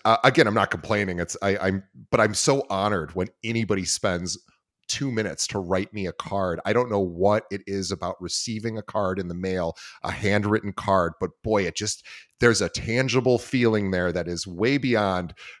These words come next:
uh, a digital, "Hey, I saw that you went on vacation," a little, you know, Facebook like or whatever. Um, those are great too, of course, but there is something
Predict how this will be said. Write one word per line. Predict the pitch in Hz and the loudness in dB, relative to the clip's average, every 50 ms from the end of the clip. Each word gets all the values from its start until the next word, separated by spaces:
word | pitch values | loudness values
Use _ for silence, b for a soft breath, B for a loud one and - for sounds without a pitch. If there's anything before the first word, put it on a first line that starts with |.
| B | B
uh, | - 92 92 92 90 82 | -4 -2 -2 -2 -2 -4
a | 87 95 | -6 -6
digital, | - 104 98 92 101 101 101 98 95 95 92 90 - _ | -6 -6 -4 -4 0 2 4 4 4 4 2 0 -4 _
"Hey, | - 107 107 104 98 92 | -4 -2 0 0 2 2
I | 90 90 | 0 0
saw | - - - 104 92 95 | 0 0 0 2 2 2
that | 92 101 | 0 0
you | 104 | -2
went | 92 92 87 | -2 -2 -2
on | 87 | -2
vacation," | 82 101 107 - 180 165 151 - - 139 123 | -4 -6 0 2 2 2 2 2 0 0 0
a | 113 | 2
little, | 107 98 95 92 95 101 | 2 4 2 2 2 0
you | 113 | -4
know, | 92 90 | -6 -4
Facebook | - - 110 104 - - - - - | -2 -2 -4 -4 -4 -6 -8 -8 -4
like | 110 98 95 95 90 - | -4 -2 -2 -2 -2 -4
or | 101 | -4
whatever. | 92 101 127 135 123 123 113 110 B 147 B B B B _ | 0 2 2 4 4 4 0 0 B -12 B B B B _
Um, | 104 107 107 107 | 2 2 6 8
those | 151 147 123 123 | 8 8 8 4
are | 113 | 0
great | - 104 92 90 - | 0 -2 -2 -2 -4
too, | - - 85 82 82 87 | -6 -4 -4 -4 -4 -6
of | 80 - | -8 -8
course, | - - 92 85 80 - - | -2 0 0 2 0 -2 -8
but | - _ - 98 92 - - _ _ _ _ | -6 _ 2 2 2 2 -2 _ _ _ _
there | - 120 135 120 | 2 4 4 4
is | 98 - | 2 2
something | - 117 107 - 110 98 95 | -2 -2 -2 -4 -6 -6 -6